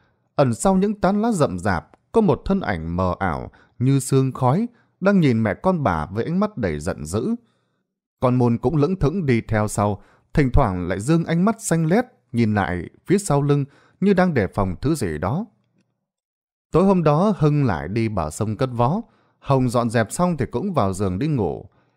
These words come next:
Chẳng hiểu sao từ cái, sau cái đêm gặp ác mộng thì Hồng cứ bị ám ảnh bởi giấc mơ đó, khiến cho cô cảm thấy hết sức mệt mỏi. Nhiều lúc cô còn tự trách mình đã quá hèn nhát, không dám ra tay để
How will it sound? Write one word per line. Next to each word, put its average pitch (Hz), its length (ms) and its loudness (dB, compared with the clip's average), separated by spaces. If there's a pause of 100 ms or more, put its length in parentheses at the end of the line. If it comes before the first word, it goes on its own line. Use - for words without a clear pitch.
(280)
Chẳng 143 160 2
hiểu 135 200 4
sao 190 380 2
từ 117 80 2
cái, - 180 -12
sau 160 220 2
cái 196 140 0
đêm 156 280 2
gặp 98 200 -4
ác 190 200 -4
mộng 123 320 0
thì 123 100 0
Hồng 95 240 0
cứ 180 140 -2
bị 123 180 -2
ám 147 240 -4
ảnh 82 400 -6
bởi 78 180 -4
giấc 170 260 -8
mơ 127 260 0
đó, 123 280 0 (380)
khiến 220 220 -6
cho 208 120 2 (100)
cô 175 140 2
cảm 82 340 -4
thấy 156 160 -2
hết 196 140 -2
sức 226 260 -4
mệt 104 220 -2
mỏi. 76 360 -4 (540)
Nhiều 131 140 2
lúc 233 220 0
cô 202 120 4
còn 135 220 0
tự 135 260 0
trách 240 240 -4
mình 107 240 0
đã 110 120 -4
quá 170 340 0
hèn 101 300 -2
nhát, 220 200 0 (400)
không 170 260 0
dám 190 220 2
ra 180 160 2
tay 160 400 0 (100)
để 85 240 -2